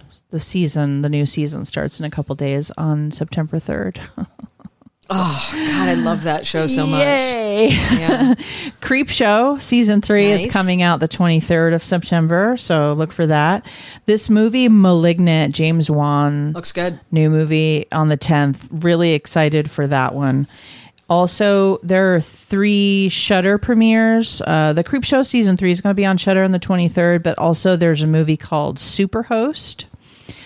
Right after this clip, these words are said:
Speaker 1: And that is, let me just give you little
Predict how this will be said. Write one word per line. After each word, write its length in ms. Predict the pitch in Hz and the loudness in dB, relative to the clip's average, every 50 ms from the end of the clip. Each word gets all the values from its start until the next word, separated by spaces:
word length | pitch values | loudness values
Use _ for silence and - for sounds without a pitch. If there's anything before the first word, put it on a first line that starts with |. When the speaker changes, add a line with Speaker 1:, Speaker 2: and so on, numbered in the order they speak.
| - - - - - - _ - - _ _ _ _ _ | -20 -20 -20 -20 -20 -20 _ -20 -20 _ _ _ _ _
Speaker 1:
And 460 | - 175 175 170 170 170 170 165 165 | -2 0 2 2 2 2 2 2 2
that 260 | 160 180 170 175 - | 2 2 0 0 0
is, 720 | - 190 190 190 185 185 180 180 175 170 160 - - - - | 0 2 2 4 4 4 2 2 2 0 -2 -4 -8 -8 -4
let 120 | 180 175 | -2 0
me 120 | 175 180 175 | 0 0 2
just 400 | 180 185 180 160 - - - - _ _ _ - | 2 2 0 0 -4 -10 -14 -14 _ _ _ -4
give 160 | - 180 165 | -2 0 0
you 100 | 170 170 | 2 0
little 540 | 165 160 165 165 170 170 175 180 180 - - | 2 2 0 2 2 2 2 0 -2 -4 -8